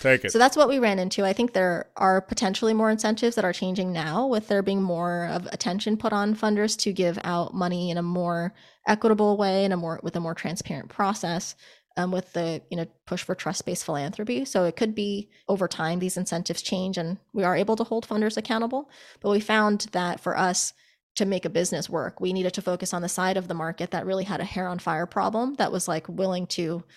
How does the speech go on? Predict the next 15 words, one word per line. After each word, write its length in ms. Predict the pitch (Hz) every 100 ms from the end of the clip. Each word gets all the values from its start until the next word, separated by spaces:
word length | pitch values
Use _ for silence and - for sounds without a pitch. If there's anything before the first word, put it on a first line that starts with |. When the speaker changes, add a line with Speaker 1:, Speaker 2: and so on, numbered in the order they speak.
| - _ -
Speaker 2:
pay 140 | 185
for 140 | 185 185
something 360 | 170 - 170
right 200 | 175 170
now. 340 | 160 156 220 269
And 120 | -
so 80 | 190
that's 200 | 180 -
why 60 | 165
I 40 |
focused 340 | - 165 185 -
on 140 | 165
the 80 | 165
grant 260 | 160 151
seeker. 400 | - 147 - 196